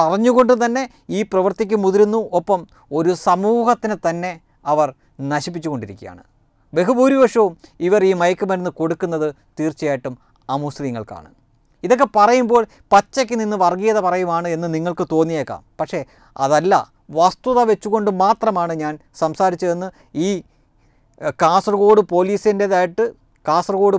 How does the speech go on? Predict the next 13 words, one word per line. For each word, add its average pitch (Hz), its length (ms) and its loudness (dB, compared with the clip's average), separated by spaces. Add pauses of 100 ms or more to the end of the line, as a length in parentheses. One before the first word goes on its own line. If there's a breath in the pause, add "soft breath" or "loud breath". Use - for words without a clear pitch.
പോലീസ് 180 380 -2
കൊടുത്തിരിക്കുന്ന 175 520 -4 (140)
ഈ 185 60 -2 (180)
മുഴുവൻ 277 340 4 (100)
വിവരങ്ങളും 190 460 2
നോക്കിയാൽ 165 360 0
നിങ്ങൾക്ക് 143 320 -8
മനസ്സിലാവും. 107 400 -14 (800)
ഇതിൽ 196 120 4 (140)
പിടിക്കപ്പെട്ടിരിക്കുന്ന 208 840 -2 (500 soft breath)
മുഴുവൻ 302 400 6
വ്യക്തികളും 131 440 -4 (360)
ഒരു 156 160 0